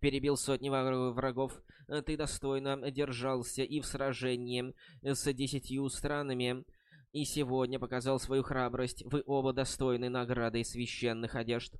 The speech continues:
Сказав это, Фэй махнул рукой и достал из инвентаря ещё два ящика со священными одеждами. Ящики были открыты, и в них оказались железные копии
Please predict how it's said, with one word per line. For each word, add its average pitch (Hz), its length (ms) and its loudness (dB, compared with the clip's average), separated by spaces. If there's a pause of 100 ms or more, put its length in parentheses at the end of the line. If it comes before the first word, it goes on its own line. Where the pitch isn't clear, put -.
(380)
Сказав 151 400 -2
это, 135 240 0
Фэй 127 360 0 (220)
махнул 135 460 -2
рукой 131 300 2
и - 20 0
достал 123 420 0
из 135 220 -4
инвентаря 127 760 -4 (280)
ещё 135 340 0
два 123 100 0
ящика 123 520 0 (100)
со 131 140 -4
священными 120 640 -2
одеждами. 120 540 -2 (360)
Ящики 131 420 0
были 131 160 0
открыты, 131 600 -2
и 143 280 -2 (300)
в 135 220 0
них 147 260 -4
оказались 135 680 0
железные 127 580 0
копии 123 520 0